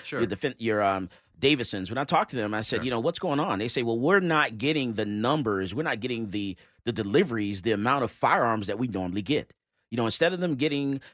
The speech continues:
Speaker 2: uh, a hundred of this particular model, a
Speaker 1: Yeah.
Speaker 2: hundred, two hundred of that
Speaker 1: Yeah, yeah,
Speaker 2: model,
Speaker 1: yeah.
Speaker 2: they're getting, like, fives and tens of this, you know?
Speaker 1: Yeah, uh, you know, to some, okay, to some degree, you can behave more like Monopoly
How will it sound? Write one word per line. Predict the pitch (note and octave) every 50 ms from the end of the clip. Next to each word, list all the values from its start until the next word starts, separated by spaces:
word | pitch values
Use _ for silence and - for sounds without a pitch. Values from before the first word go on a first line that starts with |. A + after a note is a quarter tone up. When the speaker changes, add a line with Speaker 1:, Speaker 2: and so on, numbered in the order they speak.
| _ _ -
Speaker 2:
uh, | G2+ F#2 -
a | A2 A2
hundred | G2+ - B2+ F#3 E3+ C#3 C3+ C3
of | A2+ F#2
this | G2+ D3+ D3 -
particular | - C3 G#2+ - C3+ A#2+ A2+ G2+
model, | G2+ A2+ G#2+ G2+ F#2+ F#2 F2 D#2 D#2+
a | -
Speaker 1:
Yeah. | -
Speaker 2:
hundred, | D#3+ E3 B2+ B2+ - -
two | - G3 E3
hundred | E3 D3+ C3 A#2
of | A2+ F#2+
that | F2 A#2+ C3 -
Speaker 1:
Yeah, | G#2 G#2
yeah, | A2 B2
Speaker 2:
model, | C3 D#3+ F3 C3+ A2 F#2+ G#2+ F2+
Speaker 1:
yeah. | F2 - - - -
Speaker 2:
they're | C3+ C3+
getting, | B2+ D3+ C#3 A#2+
like, | A2+ A2+ A2+
fives | - - - B2+ A2+ C3 B2+ B2 A#2 G#2
and | A2 G#2 G2 -
tens | - - - E3 E3 D3+ B2+ F#2
of | G#2 F2+
this, | D#2 G2 F2 D2+ - - - - - - _ -
you | A2 F#2+
know? | E2+ F2+ B2 _ _ _ _
Speaker 1:
Yeah, | - D3+ D#3 D3 - - - - -
uh, | - C#3 C#3 C#3 C#3 B2 - - - -
you | D3 D3+
know, | D3+
to | C#3 - C3
some, | - - D#3 D3+ C3
okay, | B2+ B2 - A#2+ A#2
to | - A#2+
some | - - D3
degree, | C#3 C3+ - B2 B2
you | A#2 A2+
can | A2 - A2+ G#2+ G2 _ -
behave | A2 G#2+ A#2 A2+ G#2
more | A2 A2 A2
like | G#2+ G#2 G2+ -
Monopoly | A2 G#2 G2+ G2 G2+ G2+ B2+ C3 C3+ C3+